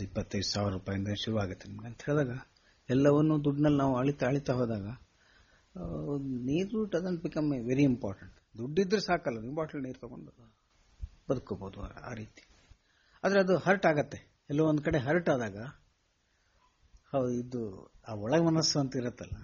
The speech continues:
ಅದು ಕೆಣಕದಾಗ ಬಹುಶಃ ಜನ ಮತ್ತೆ ಒಂದುಗೂಡ್ತಾರೆ,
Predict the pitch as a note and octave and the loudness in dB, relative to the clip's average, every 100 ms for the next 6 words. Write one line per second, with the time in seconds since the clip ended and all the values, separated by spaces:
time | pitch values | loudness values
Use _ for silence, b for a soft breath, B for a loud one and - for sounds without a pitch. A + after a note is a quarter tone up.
0 | - - _ _ _ _ _ _ - F#3 | -18 -20 _ _ _ _ _ _ -4 0
1 | G#3 F3+ E3+ F3 F3 G#3+ F3 E3+ E3 C3 | 0 2 4 4 4 2 2 -2 0 -4
2 | A#2+ C#3+ C#3 B2+ - A2+ G#2+ G2 F#2+ - | 2 4 4 2 -2 -6 -4 -4 -8 -12
3 | - - | -20 -20